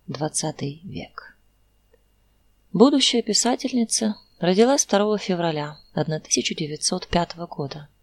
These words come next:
в Санкт-Петербурге, и звали ее Алиса Розенбаум. Ее отец, Зиновий Захарьевич Розенбаум, еврей, который гораздо больше внимания уделял работе, чем религии,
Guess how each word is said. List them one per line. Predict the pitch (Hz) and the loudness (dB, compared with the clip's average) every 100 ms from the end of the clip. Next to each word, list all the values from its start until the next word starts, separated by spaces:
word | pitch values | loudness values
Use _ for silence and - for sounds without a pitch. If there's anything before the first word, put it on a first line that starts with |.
| _ | _
в | - | -6
Санкт-Петербурге, | - 196 190 - - - 185 151 139 135 170 175 _ _ _ _ _ _ - _ - | -4 -4 -6 -12 -10 -8 -8 -8 -10 -10 -10 -12 _ _ _ _ _ _ -20 _ -4
и | 185 | 0
звали | 185 254 302 | 4 4 4
ее | 247 170 151 160 _ _ _ - | 4 2 -2 -10 _ _ _ 4
Алиса | 196 214 254 - 214 220 _ | 6 6 0 -2 -2 -6 _
Розенбаум. | 196 185 175 165 147 143 135 151 - _ _ _ _ _ _ _ _ _ _ _ _ _ - | 2 2 2 -2 -2 -4 -6 -10 -14 _ _ _ _ _ _ _ _ _ _ _ _ _ -4
Ее | 165 202 262 | 0 2 2
отец, | 240 - 269 - - - - - | 2 0 -2 -2 -6 -6 -12 -2
Зиновий | 147 180 247 254 | 2 2 2 2
Захарьевич | - 160 170 160 147 143 - | 0 0 2 2 0 -4 -4
Розенбаум, | 143 139 139 175 214 233 226 _ - | -4 -6 -4 -4 -2 -4 -6 _ -6
еврей, | 131 131 160 214 226 _ _ _ _ _ _ | -4 -4 -4 -6 -10 _ _ _ _ _ _
который | - 180 240 247 | -2 2 4 6
гораздо | 214 233 247 208 | 6 6 6 4
больше | 208 226 208 - 165 | 6 8 8 4 0
внимания | 165 170 185 180 160 | -4 -4 -2 -2 -4
уделял | 151 156 160 151 | -2 0 0 0
работе, | 151 165 233 - 202 | -2 0 0 0 -4
чем | - 185 175 | -2 -2 -2
религии, | 175 170 165 - 170 | -4 -6 -10 -10 -10